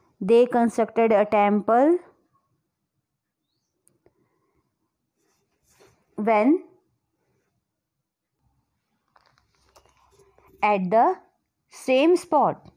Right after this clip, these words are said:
where they met each other with buckets of water.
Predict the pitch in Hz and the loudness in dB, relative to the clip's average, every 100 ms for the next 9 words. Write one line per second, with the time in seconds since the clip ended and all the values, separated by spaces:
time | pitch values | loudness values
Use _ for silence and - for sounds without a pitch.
0 | _ _ _ - 180 190 190 190 185 180 | _ _ _ -10 -4 -2 0 0 0 0
1 | 220 - - _ _ _ _ - 285 294 | -2 -4 -12 _ _ _ _ -2 0 0
2 | 247 180 147 175 - _ _ _ _ _ | -2 -2 -4 -6 -10 _ _ _ _ _
3 | _ _ _ 180 220 320 - - _ _ | _ _ _ -4 -2 -2 -6 -20 _ _
4 | _ - 190 196 196 185 190 180 190 381 | _ -8 -6 -4 -2 -4 -2 0 2 0
5 | - - _ _ - 240 240 - 156 131 | -2 -14 _ _ -6 0 0 -2 -6 -6